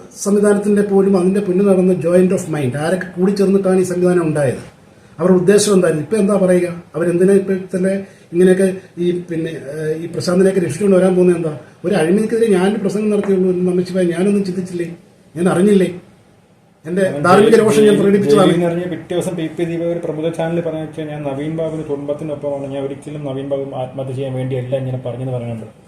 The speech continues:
Speaker 1: അങ്ങനെയാണെങ്കിൽ സി ബി ഐ അന്വേഷണം സാധ്യം ചെയ്യണ്ടല്ലേ? അങ്ങനെ സംശുദ്ധിയാണെന്ന് ബോധ്യമുണ്ടെങ്കിൽ പിന്നെ, ഏഹ്, എന്തിനാണ്, ഏഹ്, സംസ്ഥാന സർക്കാർ ഉൾപ്പെടെ "ഞങ്ങൾ എല്ലാം ചെയ്തു, ഇനി വരേണ്ട" എന്ന് പറഞ്ഞ എന്തിനാ?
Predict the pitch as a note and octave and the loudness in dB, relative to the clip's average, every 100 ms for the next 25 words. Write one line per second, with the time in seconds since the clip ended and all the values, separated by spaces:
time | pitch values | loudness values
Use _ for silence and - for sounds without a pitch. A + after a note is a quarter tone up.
0 | _ _ - A2 D3+ D#3+ E3+ F3 D#3 E3+ | _ _ -14 -6 -4 -2 0 0 0 2
1 | F3+ F3+ F3+ C#3+ C#3+ D3 B2+ F#2 - - | 2 2 0 -2 -2 -2 -4 -8 -14 -20
2 | _ _ _ _ _ _ _ _ _ _ | _ _ _ _ _ _ _ _ _ _
3 | _ _ _ _ _ _ _ _ _ _ | _ _ _ _ _ _ _ _ _ _
4 | _ _ _ - B2+ F3+ F3+ E3 E3+ F#3+ | _ _ _ -10 -4 -2 -2 -4 -4 0
5 | F#3+ G3 F3 E3+ F#3+ F3+ F3+ E3+ F3 C3 | 4 4 2 0 2 4 2 2 0 -2
6 | - - _ _ _ _ D#3+ D#3+ D#3 D3+ | -6 -18 _ _ _ _ -6 -2 -2 -4
7 | - - D3 D3+ D3+ D3 C#3+ C#3 D3+ E3 | -10 -20 -16 -10 -8 -8 -8 -6 -6 -2
8 | F3 E3+ F3 E3+ D3+ C3+ B2 A#2 - - | 0 0 -2 -2 -6 -12 -16 -18 -20 -20
9 | - - - - - - - - - - | -20 -20 -20 -20 -20 -20 -20 -20 -20 -14
10 | D3 D3 - D#3+ E3 E3 D#3+ F3 E3 D#3+ | -8 -8 -6 -6 -4 -6 -8 -8 -6 -6
11 | D#3 D#3+ D#3+ D#3 D#3+ C#3 E3 G3 G#3+ F#3 | -6 -6 -4 -4 -4 -2 2 2 2 0
12 | F3+ E3+ E3+ D#3+ C#3+ E3 F3+ F#3 F3 E3+ | 0 -2 -2 -2 -2 0 2 2 2 0
13 | E3 E3 D#3 D3+ | -4 -8 -10 -12